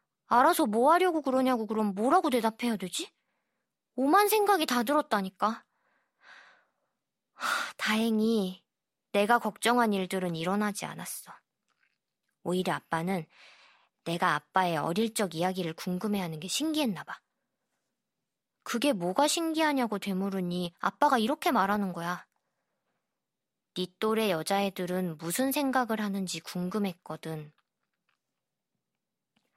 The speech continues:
아빠는 여자아이를 키워본 적이 없어서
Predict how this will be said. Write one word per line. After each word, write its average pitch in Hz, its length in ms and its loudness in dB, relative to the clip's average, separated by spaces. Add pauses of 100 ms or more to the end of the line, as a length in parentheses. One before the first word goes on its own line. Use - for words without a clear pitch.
(880)
아빠는 226 880 2 (420)
여자아이를 196 840 4
키워본 311 560 0
적이 240 280 0
없어서 175 800 -2